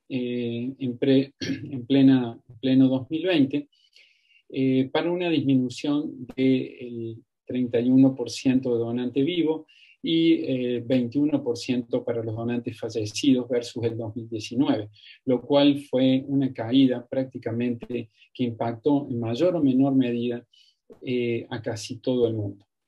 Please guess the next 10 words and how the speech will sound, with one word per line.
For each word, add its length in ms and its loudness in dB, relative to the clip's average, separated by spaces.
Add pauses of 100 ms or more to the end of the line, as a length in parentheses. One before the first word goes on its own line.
(2250)
Por 100 0
lo 80 2
tanto, 340 0
este 280 -2
efecto 520 0
de, 640 0 (180)
de 120 -2
la 160 -4
pandemia 500 4
covid 420 0